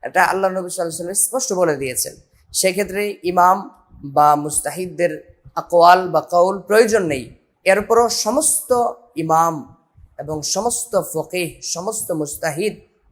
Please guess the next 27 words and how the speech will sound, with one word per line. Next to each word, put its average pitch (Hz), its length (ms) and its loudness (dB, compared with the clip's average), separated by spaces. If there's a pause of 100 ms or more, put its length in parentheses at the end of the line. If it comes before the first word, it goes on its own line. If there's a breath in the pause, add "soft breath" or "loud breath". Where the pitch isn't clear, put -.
একমত 185 440 2 (600)
যে 135 220 -8 (160)
টাকা 190 340 0
দিয়ে 196 340 -6
টাকা 165 460 -2
ক্রয় 160 420 -6
করা, 175 380 -2 (320)
কম 180 280 -2
বেশ 202 260 -2
করে 175 220 -2
বিক্রি 151 320 -12
করা 139 200 -4
সেটা 131 280 -10
সুদ। 180 320 0 (400 soft breath)
সুতরাং 160 420 -6
যারা 143 380 -6
ঈদের 180 340 -2
মধ্যে 175 560 -4 (460)
টাকা, 165 480 2
পুরাতন 175 380 -4
টাকা 156 240 -6
বেশি 151 280 -8
দিয়ে 165 200 -6
নতুন 151 300 -10
টাকা 151 460 -4 (640)
ক্রয় 165 260 -2
করেন 175 380 -2